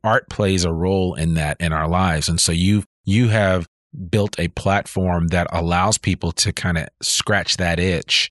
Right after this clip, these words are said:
and kinda figure some things out. So, so tell me, how did My Tea by Design come about? How did you, where did you, at what point did you say, "Hey, you know what? I'm gonna hang up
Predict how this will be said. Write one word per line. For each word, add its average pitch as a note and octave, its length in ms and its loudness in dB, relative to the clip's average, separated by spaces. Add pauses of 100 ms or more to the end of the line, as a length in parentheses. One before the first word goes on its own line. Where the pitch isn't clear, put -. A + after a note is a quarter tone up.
(260)
and F#2 140 0
kinda F#2 240 0
figure F#2 340 0
some E2+ 240 0
things D#2+ 320 -2
out. F2 420 -2
So, D2+ 380 0 (260)
so - 180 2
tell E3+ 300 0
me, B2 240 4
how D3 360 2
did C#3 280 0
My A2+ 280 0
Tea A2+ 220 0
by G2+ 220 2
Design F#2+ 600 2 (120)
come G2+ 200 -2
about? E2+ 400 0
How G2+ 200 0
did G#2 200 -2
you, G2 200 0 (280)
where A2+ 180 2
did B2+ 180 4
you, A2 380 4
at G#2 160 -2
what C#3 180 0
point C#3 260 0
did G#2+ 140 -2
you A#2 120 2
say, G2+ 260 2
"Hey, G#2+ 140 2
you G#2 140 2
know A2+ 140 2
what? A#2+ 200 2 (200)
I'm G#2 120 0
gonna A2+ 180 2
hang A2+ 300 2
up G#2+ 140 2